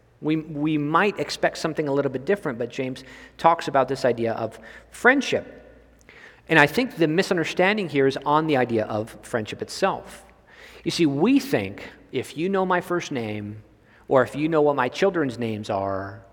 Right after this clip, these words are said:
or if you know where I live, or you've pushed that accept button when I send you a friend request on whatever social media that I am,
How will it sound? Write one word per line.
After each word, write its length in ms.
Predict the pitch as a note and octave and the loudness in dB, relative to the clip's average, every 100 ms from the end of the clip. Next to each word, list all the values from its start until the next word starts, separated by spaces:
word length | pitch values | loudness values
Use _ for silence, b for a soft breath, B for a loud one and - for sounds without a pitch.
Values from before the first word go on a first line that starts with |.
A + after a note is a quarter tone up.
| b b b b b | b b b b b
or 300 | - C3 C3+ C#3 | 2 4 4 2
if 220 | B2+ - | -4 -2
you 100 | F3 | 2
know 180 | F3 D#3+ | 4 6
where 200 | D#3 D3+ | 8 8
I 160 | D3 | 8
live, 720 | C#3 B2 A#2 A2+ A2 A2 - | 4 2 2 0 -2 -6 -8
or 160 | - A#2+ | -4 -2
you've 360 | A#2 C3 - - | -2 -4 -6 2
pushed 400 | D3+ D3 - C3 | 4 4 -2 4
that 260 | C3 B2 | 4 4
accept 560 | B2 - - D#3 - - | -2 0 2 2 0 -2
button 420 | B2 A#2 A2+ A2 | -2 -2 -8 -8
when 100 | A2+ | -6
I 120 | A2+ | -4
send 260 | G#2+ - B2+ | -2 -2 0
you 140 | A#2 | 0
a 60 | G#2+ | -4
friend 300 | - C#3+ C3+ | 0 0 2
request 540 | A#2 G#2+ A2+ G2+ - | 0 0 -2 -4 -4
on 260 | A2+ G2+ G2+ | -6 -6 -6
whatever 260 | G#2+ G#2+ G2+ | -4 -4 -4
social 340 | A2+ G2 G#2+ | -4 -4 -6
media 260 | G#2 G#2 G2+ | -6 -4 -6
that 180 | F#2+ F#2+ | -6 -8
I 140 | F#2+ | -6
am, 520 | A#2 C#3+ A#2 G2+ G2 | -2 -2 -2 -4 -10